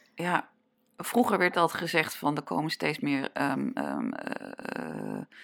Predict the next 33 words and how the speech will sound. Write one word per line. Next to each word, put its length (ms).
gemeentelijke 520
herindelingen, 840
omdat, 560
ehm, 460
de, 160
de 100
problematiek, 880
eh, 100
te 100
groot 320
wordt 160
voor 140
een 60
kleine 300
gemeente. 500
Nou, 120
er 80
zijn 140
heel 120
wat 120
gemeentes 440
die 100
hebben 220
toch 60
voldoende 300
bestuurskracht. 760
Ja, 140
ik 140
denk 220
uiteindelijk 640
dat 160
er 100
wel 220